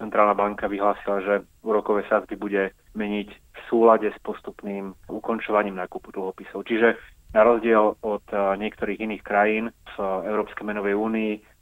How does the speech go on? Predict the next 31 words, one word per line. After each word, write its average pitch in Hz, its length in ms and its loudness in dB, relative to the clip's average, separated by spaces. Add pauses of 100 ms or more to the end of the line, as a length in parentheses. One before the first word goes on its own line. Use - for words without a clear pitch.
(140)
sa 92 240 -6
v 101 160 -2
budúcom 107 320 -2
roku 101 320 -2
úrokové 98 240 -4
sadzby 98 240 -8
nebudú 101 320 -6
dvíhať 110 320 2
a 95 80 2
ostávajú 98 400 -4
teda 95 160 -8
na 90 160 -8
historických 98 480 -12
minimách, 95 400 -8 (240)
čo - 80 -10
je 90 120 -8 (120)
v - 240 -20
zásade 92 400 -12 (400)
nula 98 240 -6
percent. - 480 -14 (600)
Nie 135 160 4
je 113 80 -4
to, 107 240 2
opäť 95 240 -10
ako - 80 -14
vravím, 98 240 -4
nie 107 80 -4
je - 80 -10
to 104 80 -8
niečo 101 240 -8
nečakané, 113 720 0